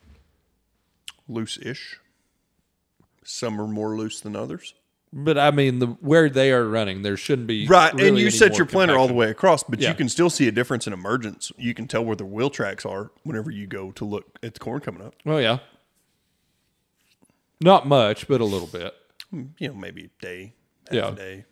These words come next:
Speaker 1: two days. Not a lot.
Speaker 2: But yeah, no, I, I don't know. Interesting concept. Is it worth two hundred dollars?
Speaker 1: Probably not.
Speaker 2: You build it cheaper.
Speaker 1: Hundred percent.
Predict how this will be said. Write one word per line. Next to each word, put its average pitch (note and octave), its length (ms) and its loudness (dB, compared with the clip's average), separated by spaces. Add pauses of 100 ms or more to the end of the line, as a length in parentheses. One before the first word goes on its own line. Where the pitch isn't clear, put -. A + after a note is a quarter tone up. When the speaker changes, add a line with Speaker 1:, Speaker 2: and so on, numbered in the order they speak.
(260)
Speaker 1:
two - 120 -16
days. F#2 400 -20 (400)
Not - 140 -6
a - 40 -20
lot. - 160 -20 (2500)
Speaker 2:
But G#3+ 140 4
yeah, A#3 180 6 (100)
no, A3+ 100 2
I, A3+ 280 2 (1080)
I A#3 60 2
don't A#3 80 4
know. G#3 120 6
Interesting G3 520 2
concept. F3 520 -2 (1000)
Is C#3 160 -2
it B2 100 -2
worth C3+ 220 0
two C#3+ 140 -8
hundred D3 180 -4
dollars? D3 360 -2 (580)
Speaker 1:
Probably G#3+ 200 2
not. G#3 240 0 (720)
Speaker 2:
You C#3+ 140 -4
build A#2 260 2
it A2 100 -8
cheaper. A2+ 400 -6 (720)
Speaker 1:
Hundred C#3+ 160 -10
percent. F#2+ 260 -10